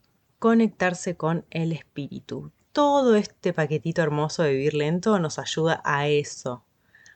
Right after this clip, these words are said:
a conectarnos con el cuerpo, con el espíritu, soltar un montón de cosas que no son relevantes, que no son imprescindibles para ser feliz, para disfrutar. Y algo que hago hace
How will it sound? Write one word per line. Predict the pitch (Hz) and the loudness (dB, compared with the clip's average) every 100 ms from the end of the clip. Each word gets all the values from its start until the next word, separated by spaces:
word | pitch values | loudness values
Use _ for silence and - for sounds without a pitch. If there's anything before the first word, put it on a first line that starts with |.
| _ - | _ -6
a | 175 | -4
conectarnos | 190 175 170 - 202 208 220 226 - - _ _ | 0 0 0 0 0 4 4 4 0 -10 _ _
con | - 202 220 214 _ | 0 4 4 2 _
el | - 143 - | -10 -8 0
cuerpo, | 220 226 - 190 | 2 2 2 -2
con | 156 | -2
el | 147 139 | -4 -6
espíritu, | - - 220 208 175 | -12 -2 0 2 -2
soltar | 175 185 175 240 262 | -2 -2 0 0 4
un | |
montón | 226 170 190 | 4 4 2
de | 202 | 2
cosas | 180 175 170 | 0 -4 -6
que | - 175 | -2 2
no | 196 220 | 2 2
son | - 202 | 2 2
relevantes, | 196 170 156 175 175 165 165 - | 2 2 2 4 2 2 0 -2
que | - 165 | -2 0
no | 180 | 0
son | 185 202 | 0 2
imprescindibles | 180 165 147 151 - 139 151 165 180 | 2 2 0 -2 -2 -4 -2 0 -2
para | - 151 151 - _ _ _ _ | -2 -2 -2 -4 _ _ _ _
ser | - 208 | 0 0
feliz, | 208 160 151 170 - | 2 2 2 2 0
para | 156 135 | -2 0
disfrutar. | 139 170 - 135 143 139 139 - _ - | -2 -4 -8 -4 0 0 -2 -10 _ -8
Y | 202 | 0
algo | 254 302 294 254 | 2 2 0 0
que | 196 | 2
hago | 196 202 196 | 2 2 0
hace | 180 185 - 185 - | -4 -4 -4 -4 -4